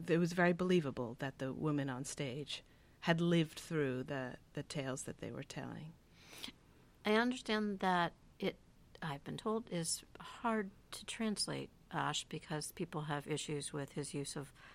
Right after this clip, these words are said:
Speaker 2: language.
Speaker 1: I don't know.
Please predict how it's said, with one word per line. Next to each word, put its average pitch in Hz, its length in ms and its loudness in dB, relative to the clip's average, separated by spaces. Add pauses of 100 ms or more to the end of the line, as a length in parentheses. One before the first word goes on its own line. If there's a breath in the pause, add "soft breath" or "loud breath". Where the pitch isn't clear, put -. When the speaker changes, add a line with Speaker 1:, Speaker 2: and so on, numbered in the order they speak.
(240 loud breath)
Speaker 2:
language. 160 720 0 (1200 loud breath)
Speaker 1:
I 359 160 2
don't 370 340 4
know. 190 800 8